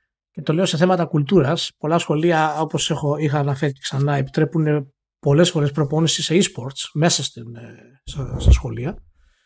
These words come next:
ε, μετά το τέλος δηλαδή της, ε, της τάξης, ως πειραματικό στάδιο. Ε, οπότε δεν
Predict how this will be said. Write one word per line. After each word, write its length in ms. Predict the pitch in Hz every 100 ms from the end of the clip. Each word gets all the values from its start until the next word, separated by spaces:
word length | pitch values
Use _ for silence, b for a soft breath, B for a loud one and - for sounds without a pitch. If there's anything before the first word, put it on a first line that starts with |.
| _ _ -
ε, 260 | 160 143
μετά 300 | 143 147 165
το 120 | -
τέλος 300 | 139 151 131
δηλαδή 240 | - 123 123
της, 320 | 127 120 -
ε, 320 | 120 120 120 - - _ -
της 140 | 131
τάξης, 440 | - 165 - 214
ως 140 | 202 -
πειραματικό 520 | 175 160 151 139 156
στάδιο. 340 | 139 120 127 - _ _ _ _ _
Ε, 240 | 220 202 214
οπότε 380 | 175 220 226 254 247 240 226 226 214
δεν 200 | 180 254